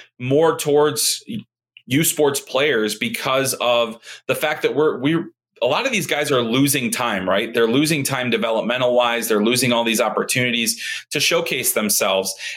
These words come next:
And so you're going back and doubling back and finding guys like this. So what the attributes that Noah Philp has, six-foot-three right shot center.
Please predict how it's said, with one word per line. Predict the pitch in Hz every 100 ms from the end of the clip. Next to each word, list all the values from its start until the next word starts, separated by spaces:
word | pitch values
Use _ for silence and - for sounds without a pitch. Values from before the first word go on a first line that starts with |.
| -
And | 156 147
so | 170 151 147 147
you're | 143 131
going | 175 220 185
back | 160 156
and | 143
doubling | 143 151 139
back | 131 127
and | 117 123
finding | 127 127
guys | 120 117 110
like | 113 107
this. | 104 -
So | 127 123 - - _
what | - 190 185 - - - -
the | 143
attributes | 214 220 175 165
that | 151
Noah | 139 139
Philp | 135 127 117
has, | 127 110 101
six-foot-three | - 170 - 170 - - 143 143
right | 127 120 120
shot | - 113 -
center. | - 107 98